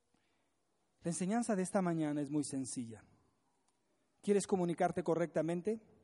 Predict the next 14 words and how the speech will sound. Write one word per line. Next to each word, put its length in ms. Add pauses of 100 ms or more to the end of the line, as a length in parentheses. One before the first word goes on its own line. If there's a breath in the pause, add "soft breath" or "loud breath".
(640)
Llena 540
tu 120
corazón, 640 (720)
llena 340
tu 120
mente, 580 (440 soft breath)
llena 320
tu 160
vida 400 (1500)
de 100
las 180
palabras 840 (540)
de 160
Dios. 600